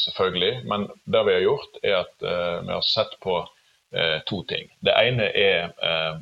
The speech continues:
hvordan, eh, artene sin sensitivitet for klimaendringer er.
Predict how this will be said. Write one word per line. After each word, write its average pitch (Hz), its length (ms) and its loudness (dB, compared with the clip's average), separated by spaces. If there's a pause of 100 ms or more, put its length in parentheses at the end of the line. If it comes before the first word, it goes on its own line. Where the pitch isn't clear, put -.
(280)
hvordan, 92 380 -2 (160)
eh, 85 280 -4
artene 98 520 0
sin 85 180 -4
sensitivitet 90 1400 -4
for 90 300 -2
klimaendringer 82 640 -2
er. - 180 -8